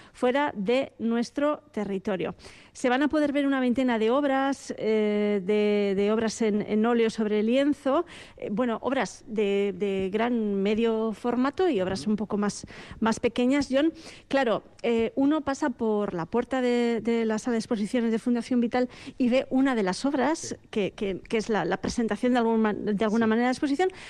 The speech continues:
Speaker 1: que son unas barcas en Venecia,
Speaker 2: Sí,
Speaker 1: ¿no?
Speaker 2: sí.
Speaker 1: Por cierto, John, que no te he saludado, Egunon.
Speaker 2: <laughs> Egunon, hola, ¿qué tal?
Speaker 1: Em,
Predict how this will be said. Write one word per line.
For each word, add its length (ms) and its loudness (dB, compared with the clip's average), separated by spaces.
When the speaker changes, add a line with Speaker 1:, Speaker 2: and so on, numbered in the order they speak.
Speaker 1:
que 100 0
son 200 0
unas 280 0
barcas 360 -2
en 100 0
Venecia, 480 0
Speaker 2:
Sí, 60 -4
Speaker 1:
¿no? 140 0
Speaker 2:
sí. 120 -8
Speaker 1:
Por 120 -4
cierto, 260 -2
John, 120 0
que 80 -2
no 80 -2
te 80 -6
he 20 -6
saludado, 420 0
Egunon. 340 0
Speaker 2:
<laughs> 360 2
Egunon, 440 2
hola, 200 2
¿qué 100 0
tal? 320 0
Speaker 1:
Em, 540 0